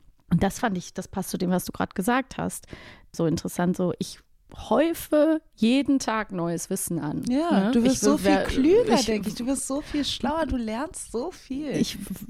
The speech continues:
Speaker 1: also, ne, ich beschäftige mich mit
Speaker 2: Mhm.
Speaker 1: Dingen und diese Dinge haben natürlich was mit dem Kind zu tun und
Speaker 2: Ja.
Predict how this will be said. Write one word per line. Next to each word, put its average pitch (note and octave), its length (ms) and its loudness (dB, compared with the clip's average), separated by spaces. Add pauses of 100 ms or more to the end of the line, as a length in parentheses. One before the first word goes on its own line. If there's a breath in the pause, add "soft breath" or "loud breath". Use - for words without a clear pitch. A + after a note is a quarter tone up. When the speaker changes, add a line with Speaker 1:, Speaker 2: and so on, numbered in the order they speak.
(160)
Speaker 1:
also, G#3 280 2
ne, C#4 140 6
ich A#3+ 120 0
beschäftige - 560 -2
mich F#3 220 -4
mit F#3 140 0
Speaker 2:
Mhm. - 40 -12
Speaker 1:
Dingen A3 340 6 (200)
und F#3 420 0
diese F#3 200 -2
Dinge F#3+ 320 2
haben F3 420 2
natürlich F3 420 -2
was - 260 -4
mit F3+ 220 -2
dem F3 100 2
Kind F4 240 0
zu - 160 -2
tun - 440 -6
und F3+ 380 2
Speaker 2:
Ja. - 100 -16